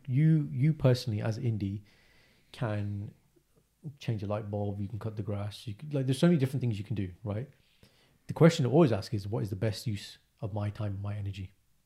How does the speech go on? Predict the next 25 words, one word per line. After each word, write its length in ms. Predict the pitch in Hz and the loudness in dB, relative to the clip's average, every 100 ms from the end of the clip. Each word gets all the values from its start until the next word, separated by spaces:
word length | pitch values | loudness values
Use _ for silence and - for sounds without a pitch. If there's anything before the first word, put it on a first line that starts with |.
| _ _ _ - | _ _ _ -6
Right. 200 | 107 113 | -4 -2
So 80 | - | 0
that's 140 | 123 | 0
the 40 | - | 2
question. 180 | 120 - | 0 0
What's, 160 | 131 139 | -2 2
where's 380 | 127 165 165 | 6 6 6
my 160 | 135 127 | 4 0
skill 320 | 120 - 147 | 0 2 2
set 300 | 131 110 - | 4 0 -2
best 180 | 110 - | -4 -2
used? 180 | 104 95 | -4 -2
So 100 | 127 | 0
even 200 | 185 208 | 2 2
if 140 | 196 | 2
you 60 | 165 | 4
get 160 | 143 143 | 2 2
to 60 | |
that 100 | 104 | -4
point, 280 | - 143 110 - - - - - | -2 -2 -2 -10 -20 -20 -16 2
you 280 | 135 196 190 | 8 8 8
could 280 | - 220 | 6 4
do 160 | 147 139 | 8 8
those 220 | 117 104 | 8 4
things, 340 | - 95 101 | -2 -8 -8